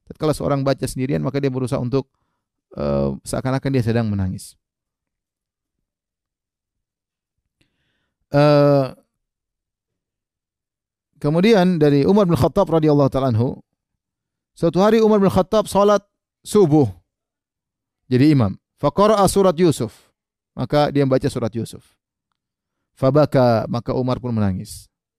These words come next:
Tatkala jadi imam membaca surat Yusuf. Hatta salat dumu'uhu ala turqutihi, turquatihi, ala turquwatihi. Sampai akhirnya air mata mengalir sampai di, eh, tulang selangkangnya. Wa fi riwayatin, dalam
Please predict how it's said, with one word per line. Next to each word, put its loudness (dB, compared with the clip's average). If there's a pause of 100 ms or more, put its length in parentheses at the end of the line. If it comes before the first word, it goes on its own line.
(140)
Tatkala -6
jadi -2
imam -4
membaca -4
surat -6
Yusuf. -12 (480)
Hatta 0
salat 2
dumu'uhu 4
ala 2
turqutihi, 0
turquatihi, -2 (640)
ala -2
turquwatihi. -4
Sampai -2
akhirnya -2 (1300)
air -2
mata 0
mengalir 0
sampai -2
di, -2 (600)
eh, -6
tulang -4
selangkangnya. -2 (1700)
Wa -6
fi 0
riwayatin, 2
dalam 0